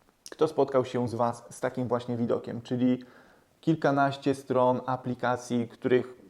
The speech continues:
po części nie używamy, które ciężko znaleźć, no i nie jest wcale łatwo odnaleźć się w tym wszystkim. Już nawet nie wiadomo, jak je kategoryzować.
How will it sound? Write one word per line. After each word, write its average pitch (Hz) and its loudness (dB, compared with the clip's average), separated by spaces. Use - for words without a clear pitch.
po 123 -2
części 117 -6
nie 113 -2
używamy, 135 2
które 139 4
ciężko 131 -2
znaleźć, 131 2
no 139 2
i 135 2
nie 139 0
jest 123 -4
wcale 120 2
łatwo 120 2
odnaleźć 120 -2
się 120 -4
w - -18
tym 120 -8
wszystkim. - -8
Już 135 -6
nawet 151 4
nie 143 0
wiadomo, 127 4
jak 117 0
je 117 -2
kategoryzować. 113 -2